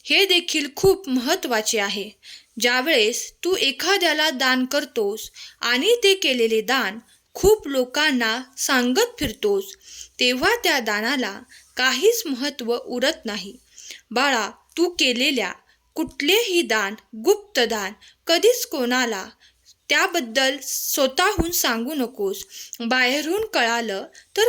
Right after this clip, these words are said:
कळू दे, काही हरकत नाही. पण जर तू स्वतःहून इतरांना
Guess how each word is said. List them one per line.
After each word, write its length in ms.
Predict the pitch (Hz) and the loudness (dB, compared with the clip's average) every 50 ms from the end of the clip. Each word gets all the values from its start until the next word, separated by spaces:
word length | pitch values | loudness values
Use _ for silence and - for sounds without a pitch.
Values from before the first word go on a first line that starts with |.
| 480 - | 2 2
कळू 240 | 320 254 240 254 277 | 2 2 2 2 0
दे, 340 | 226 202 202 - - - - _ _ _ _ _ - | -2 -4 -4 -6 -8 -12 -18 _ _ _ _ _ -2
काही 280 | 285 294 302 359 466 480 466 | 0 0 2 2 2 2 2
हरकत 420 | 277 226 226 233 311 359 359 - | -2 -2 -2 -2 -2 -2 -2 -2
नाही. 300 | 269 247 220 190 208 214 214 _ - - - _ _ _ | -6 -6 -6 -6 -10 -12 -16 _ -20 -20 -20 _ _ _
पण 220 | - 349 415 440 427 415 | 2 4 4 4 4 4
जर 180 | 392 403 - 392 | 4 2 4 4
तू 100 | 403 392 | 2 2
स्वतःहून 800 | - - - 285 247 233 240 - 294 320 330 285 262 254 254 262 - | 2 2 0 0 0 0 0 0 0 0 0 0 -2 -2 -2 -2 -2
इतरांना 680 | 247 240 233 - 349 392 349 320 262 226 214 202 202 | -4 -2 0 2 2 2 2 0 -2 -2 -4 -8 -10